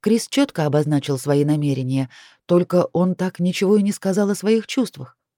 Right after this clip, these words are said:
а я промолчала о своих. Не придумав, что ответить, я приподнялась на цыпочках, потянувшись к нему, и нырнула в ощущение порывистого поцелуя с воздушным привкусом счастья.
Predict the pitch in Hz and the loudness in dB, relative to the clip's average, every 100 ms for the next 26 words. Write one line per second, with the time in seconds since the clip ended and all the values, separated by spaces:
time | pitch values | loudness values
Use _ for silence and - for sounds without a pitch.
0 | _ _ 165 190 254 143 135 123 - 190 | _ _ -2 0 0 0 -2 -2 -4 -6
1 | 127 - 113 123 135 - _ _ _ _ | -8 -8 -6 -6 -8 -16 _ _ _ _
2 | _ _ _ _ _ _ _ _ _ _ | _ _ _ _ _ _ _ _ _ _
3 | - 202 226 269 294 175 - - 151 151 | -4 0 2 2 2 0 -4 -2 -2 2
4 | 233 247 180 - - - _ 196 269 240 | 0 0 -6 -14 -20 -20 _ 0 0 0
5 | 214 185 214 220 - 190 - - - 156 | 0 0 2 0 -2 -4 -2 -2 -2 -4
6 | - 156 165 170 - 147 - 165 180 214 | -4 -4 -2 -4 -4 -8 -6 -2 0 -2
7 | - _ _ - 220 233 226 285 247 180 | -4 _ _ 0 4 4 4 2 4 2
8 | - 160 - 226 190 170 147 170 165 - | 0 -4 0 2 2 0 0 0 -2 -2
9 | 139 131 123 - 139 196 147 - 139 123 | -4 -4 -6 -4 0 0 0 -2 -4 -2
10 | 175 - 139 135 127 - 135 135 131 - | -4 -4 -8 -6 -8 -12 -12 -10 -10 -12
11 | 131 - - - | -14 -18 -20 -20